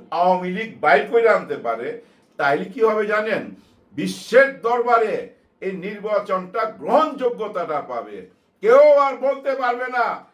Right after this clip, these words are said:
"আওয়ামী লীগ ছিল না, আওয়ামী লীগ ছিল না।" হ্যাঁ, এটা মাথায় রাখেন, ব্যাপারটা বোঝার চেষ্টা করেন। খুব সিরিয়াস কিন্তু ব্যাপারটা। হয়তো আমার কথা সিরিয়াসলি নিচ্ছেন না আপনারা, মনে করতেছেন যে ফান করতেছি,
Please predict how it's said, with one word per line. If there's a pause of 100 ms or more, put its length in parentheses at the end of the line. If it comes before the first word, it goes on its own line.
(120)
"আওয়ামী
লীগ
ছিল
না,
আওয়ামী
লীগ (100)
ছিল
না।"
হ্যাঁ, (300)
এটা
মাথায়
রাখেন, (280)
ব্যাপারটা
বোঝার (100)
চেষ্টা
করেন। (240)
খুব
সিরিয়াস
কিন্তু
ব্যাপারটা। (260)
হয়তো
আমার
কথা
সিরিয়াসলি
নিচ্ছেন
না
আপনারা, (160)
মনে
করতেছেন
যে
ফান
করতেছি,